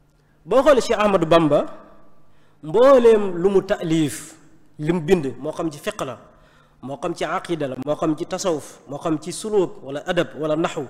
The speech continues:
loolu day dugg ci biir xitaab al maktub. Lépp lu sëriñ bi bind rek, loolu xitaab al maktub la.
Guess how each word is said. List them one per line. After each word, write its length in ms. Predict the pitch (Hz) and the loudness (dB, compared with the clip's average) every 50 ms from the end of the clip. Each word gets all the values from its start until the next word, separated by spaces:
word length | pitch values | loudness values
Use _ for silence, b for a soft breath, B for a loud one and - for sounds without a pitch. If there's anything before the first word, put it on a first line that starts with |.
| - - b b b b b b b b b b | -14 -20 b b b b b b b b b b
loolu 280 | - 151 170 175 180 175 | -6 -2 0 0 0 0
day 160 | 151 156 160 | 0 0 0
dugg 160 | 160 160 156 185 170 | 0 0 -4 -6 -10
ci 80 | - | -6
biir 240 | 175 156 180 170 175 - | 0 0 0 0 0 -4
xitaab 340 | - 175 165 - 180 180 185 185 - | -8 -10 -6 -2 -2 -2 -2 -4 -8
al 100 | 165 156 | -10 -8
maktub. 340 | 156 151 135 - - 135 - _ _ _ _ | -8 -10 -10 -12 -16 -18 -18 _ _ _ _
Lépp 240 | 160 202 247 - | -2 0 0 0
lu 80 | - 202 | -2 -2
sëriñ 240 | - - 196 165 165 | 0 0 -2 -2 -2
bi 80 | 147 | -4
bind 220 | 143 139 170 160 135 | 0 -2 -2 -2 0
rek, 160 | 123 139 - - - _ _ b b b b b b b | -4 -6 -8 -10 -18 _ _ b b b b b b b
loolu 180 | - 143 151 143 | -8 -8 -8 -6
xitaab 280 | - 180 170 185 - - | -6 -6 -6 -6 -6 -6
al 60 | 151 | -6
maktub 360 | 151 147 143 - - 156 135 120 | -8 -8 -8 -8 -8 -8 -8 -8
la. 100 | 113 90 | -10 -16